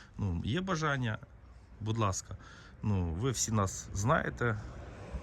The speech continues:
слідкуєте за нами. Ну, то есть, е, ваші гроші будуть в надійних руках, ваша передоплата. Ніхто не буде к-, керу-, якби сказати, маніпулювати вашими грошима. Ну, тобто, ви дали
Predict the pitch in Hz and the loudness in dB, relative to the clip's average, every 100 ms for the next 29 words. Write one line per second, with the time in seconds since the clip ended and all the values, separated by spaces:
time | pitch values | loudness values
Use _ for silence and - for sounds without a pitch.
0 | - - 98 78 160 156 127 123 120 120 | -4 0 4 4 4 4 4 4 6 6
1 | 104 101 - - - - - 95 90 101 | 6 4 0 -6 -8 -6 0 0 2 2
2 | 90 - - 85 90 90 123 - 101 104 | 2 0 -2 0 2 4 4 4 2 2
3 | 95 - 90 98 92 82 - 87 - 95 | 2 2 0 0 0 0 0 0 4 6
4 | - - - - - 113 - 101 - 98 | 8 8 6 2 4 4 2 -2 -2 -2
5 | 101 98 98 104 98 - - - - - | 0 0 -2 -2 0 -2 -2 -6 -8 4
6 | - - - 104 - 87 95 95 98 92 | 6 6 6 6 6 6 4 4 2 2
7 | 95 90 - - - - - - 101 95 | 2 4 8 8 10 6 6 6 6 2
8 | 90 80 - - - 104 101 98 101 98 | -2 -4 -8 -10 -4 0 0 0 -2 2
9 | 92 98 - - - - - 101 95 - | 2 2 -2 -8 -2 0 4 6 10 12
10 | 98 98 - 69 69 - 160 135 - 123 | 12 10 12 10 8 4 4 4 6 6
11 | 113 117 - 113 - - - - - 110 | 6 4 6 6 6 4 4 4 6 6
12 | 107 - - - - - 190 165 131 175 | 6 6 12 12 12 12 12 6 2 2
13 | 190 170 | 4 4